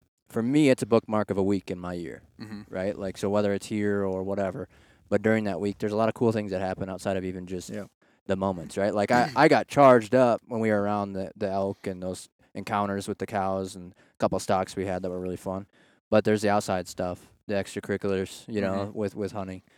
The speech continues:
Speaker 2: Yep.
Speaker 1: um, and just this particular situation that have been really, really fun,
Speaker 2: Yeah.
Speaker 3: Yeah.
Speaker 1: you know?
Speaker 2: Just
Speaker 3: And we had the opportunity, speaking of Ryan's parents, to get a little blood on our hands.
Speaker 2: Yeah.
Speaker 1: Oh,
Speaker 2: Yeah.
Speaker 1: yeah.
Speaker 2: He got a, he got a deer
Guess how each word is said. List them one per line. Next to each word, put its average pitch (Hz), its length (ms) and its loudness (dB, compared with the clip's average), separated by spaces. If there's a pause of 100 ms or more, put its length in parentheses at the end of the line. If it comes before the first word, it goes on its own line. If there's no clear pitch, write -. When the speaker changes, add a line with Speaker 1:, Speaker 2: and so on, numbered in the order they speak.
(260)
Speaker 2:
Yep. 98 120 0
Speaker 1:
um, 95 140 -2
and 104 140 -2
just 110 200 0
this 104 220 -2
particular 101 340 -2
situation 95 520 -6
that 87 100 -10
have 85 80 -8
been 90 140 -8
really, 95 400 -4 (260)
really 101 180 -4
fun, 95 280 -8 (200)
Speaker 2:
Yeah. 101 200 -6 (120)
Speaker 3:
Yeah. 156 160 -14
Speaker 1:
you 92 120 -6
know? 98 160 -6 (340)
Speaker 2:
Just 113 220 -12
Speaker 3:
And 165 260 -4 (160)
we 135 140 2
had 135 160 6
the 131 100 2
opportunity, 127 520 -2
speaking 120 360 -4
of - 240 -10 (540)
Ryan's 113 280 -8
parents, 147 560 -4
to 117 360 -2
get 113 160 -8
a - 20 -6
little 110 200 -8
blood 110 200 -6
on 107 140 -8
our 107 60 -8
hands. 117 360 -10 (320)
Speaker 2:
Yeah. 139 280 2
Speaker 1:
Oh, 127 380 10
Speaker 2:
Yeah. 107 280 4
Speaker 1:
yeah. - 20 -
Speaker 2:
He - 60 -4
got 113 140 -6
a, 113 100 -8 (140)
he 127 100 -8
got 120 160 -2
a 110 60 0
deer 117 380 -2